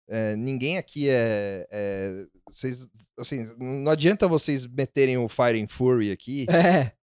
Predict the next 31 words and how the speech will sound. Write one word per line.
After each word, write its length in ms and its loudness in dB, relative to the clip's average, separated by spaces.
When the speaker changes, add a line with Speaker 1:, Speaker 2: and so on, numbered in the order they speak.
Speaker 1:
e, 260 -4
e 20 -14
Speaker 2:
Flopado. 800 6
Speaker 1:
e, 60 4
assim, 300 0
até 320 4
o 80 8
Fire 320 8
and 60 4
Fury 480 8
é, 80 4
é 100 -2
flopado. 600 0
Speaker 2:
Sim. 380 2
Speaker 1:
Né? 260 -2
E, 540 -4
é, 180 -10
aí, 180 -2
assim, 240 -6
não 100 -2
adianta 300 0
vocês 300 -2
meterem 400 0
o 60 0
Norman 280 4
Mailer 480 0
aqui, 380 -4
o, 400 -4
o 60 -8
jornalismo 500 -2
literário 840 0